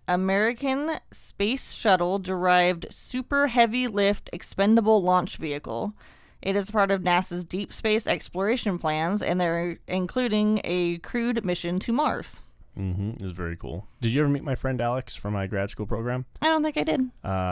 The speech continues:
Speaker 2: I actually wrote him a letter of recommendation. He ended up getting a job for a contractor working, uh, on the R S twenty-five engines for the S L S.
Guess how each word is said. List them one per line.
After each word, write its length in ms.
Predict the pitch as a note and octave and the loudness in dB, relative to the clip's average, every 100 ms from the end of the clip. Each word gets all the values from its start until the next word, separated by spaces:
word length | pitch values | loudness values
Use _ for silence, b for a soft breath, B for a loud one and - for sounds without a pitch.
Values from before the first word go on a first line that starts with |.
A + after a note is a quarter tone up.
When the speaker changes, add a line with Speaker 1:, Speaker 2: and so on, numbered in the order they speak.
| F2 | -2
Speaker 2:
I 80 | - A2+ | 0 0
actually 240 | G2+ G#2+ | 0 -2
wrote 180 | G#2 F#2 | -2 0
him 100 | G2+ | 0
a 60 | |
letter 160 | G2 G#2 | 0 0
of 60 | G2+ | 0
recommendation. 520 | G2+ F#2 A#2 A#2+ G2 | -2 -2 -2 -2 -2
He 80 | G2 | -2
ended 160 | F2+ | -2
up 20 | |
getting 220 | - F#2 F#2 | -4 -4 -4
a 60 | |
job 400 | F2 G2+ G2 F#2 | 0 0 2 0
for 100 | F#2 | -4
a 40 | F#2 | -4
contractor 680 | - A2 - F2+ - E2 E2 | -4 -4 -4 -6 -4 -6 -4
working, 580 | F2+ F#2 - F2+ F2 | -4 -6 -4 -4 -4
uh, 560 | - F2+ E2+ D#2+ D#2+ C#2 | -6 -6 -4 -4 -4 -6
on 320 | - F2 F2 E2+ | -6 -6 -4 -4
the 220 | F2 E2 | -6 -4
R 160 | F2+ | -2
S 160 | F2+ - | 0 0
twenty-five 500 | - F#2 E2+ F2 E2+ | 0 0 -2 -4 -2
engines 460 | G2 G#2+ F2 C#2 - | 0 0 -2 -6 -8
for 160 | E2 | -8
the 100 | D#2 | -6
S 160 | C#2+ - | -6 -8
L 120 | C2 | -10
S. 180 | B1+ - | -10 -12